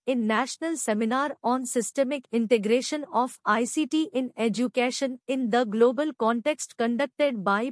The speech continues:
Pillai College of Education and Research in April two thousand eighteen, dot which is published in the P C R P seminar proceedings as a full लेंथ पेपर। चौदह, डॉक्टर कल्पना खराड़े made a lead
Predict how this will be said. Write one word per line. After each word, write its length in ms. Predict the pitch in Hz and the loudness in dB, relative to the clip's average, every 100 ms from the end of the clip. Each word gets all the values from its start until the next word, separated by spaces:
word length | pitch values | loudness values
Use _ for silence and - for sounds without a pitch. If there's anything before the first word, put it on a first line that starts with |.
| - | 0
Pillai 300 | 233 247 277 - | 2 2 0 0
College 400 | 220 226 262 226 | 2 2 0 0
of 240 | 247 - - | -2 -4 -2
Education 800 | 226 196 247 254 240 - 302 277 226 | 0 0 0 0 0 0 -6 -4 -2
and 260 | 254 269 | -2 0
Research 480 | 233 233 277 269 - - | 0 2 0 0 -4 -4
in 220 | 262 254 | -4 -4
April 440 | 208 233 - 302 254 | -2 -2 -2 -2 0
two 280 | 202 247 330 | 2 2 0
thousand 540 | - 302 339 339 330 | -6 -6 -4 -4 -4
eighteen, 720 | 240 294 - - 294 370 339 | -2 -2 -4 -6 -4 -2 0
dot 320 | 226 233 - | 2 0 -2
which 260 | 214 247 - - | 0 0 -2 -4
is 180 | 254 - 214 | -4 -2 -2
published 420 | 196 269 277 - - | 0 -4 -4 -8 -4
in 220 | 277 262 | -2 0
the 160 | 226 240 | 0 -2
P 160 | 269 285 | -2 -2
C 240 | - 339 | 2 2
R 240 | 285 269 262 | 2 0 -2
P 220 | 285 294 | -4 -4
seminar 560 | - 233 240 254 320 330 | -2 -2 0 0 -2 0
proceedings 680 | 226 226 285 254 277 240 - 208 | 0 0 0 -2 -2 -6 -8 -4
as 240 | 233 262 - | -2 -2 -4
a 100 | 226 | -4
full 320 | 254 - 311 294 | -4 -2 0 0
लेंथ 260 | 214 226 226 - | 0 -2 -4 -4
पेपर। 340 | 185 165 165 - _ _ _ _ _ _ _ _ - | -4 -2 -8 -10 _ _ _ _ _ _ _ _ 0
चौदह, 520 | 269 294 359 392 415 - | 4 4 4 2 0 -2
डॉक्टर 500 | 196 240 262 - 339 | 2 4 4 2 2
कल्पना 520 | 330 233 233 254 269 285 | 4 2 2 0 0 -2
खराड़े 520 | - 208 220 240 320 | -2 2 2 2 0
made 340 | 226 233 254 - 220 | 2 2 2 0 0
a 80 | |
lead 300 | 233 240 294 | 2 2 0